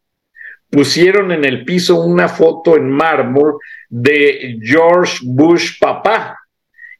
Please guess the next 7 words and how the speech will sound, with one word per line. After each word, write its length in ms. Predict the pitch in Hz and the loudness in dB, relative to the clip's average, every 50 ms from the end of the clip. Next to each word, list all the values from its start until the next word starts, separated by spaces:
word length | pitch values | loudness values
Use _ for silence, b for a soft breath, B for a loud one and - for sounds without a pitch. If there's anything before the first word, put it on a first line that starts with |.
| _ - | _ -6
Y 400 | 175 170 170 170 175 175 175 175 | -2 0 0 0 0 -2 -4 -4
para 320 | - 175 175 170 175 170 | -4 -2 -2 2 0 0
los 260 | 170 170 175 160 - - | 2 2 0 -2 -2 -4
iraquíes, 840 | 165 156 170 165 160 - - 214 233 240 220 202 202 196 196 - 175 | -2 0 0 0 0 -4 -10 -8 -4 0 2 4 4 2 0 -2 -6
en 140 | 156 147 | -8 -6
su 180 | - - 143 127 | -6 -6 -8 -6
filosofía, 1040 | - 143 135 135 135 131 127 - 127 120 - - 180 208 196 170 151 151 156 147 | 0 0 2 2 2 2 0 -4 -6 -6 -4 -4 -2 0 2 2 2 2 0 -4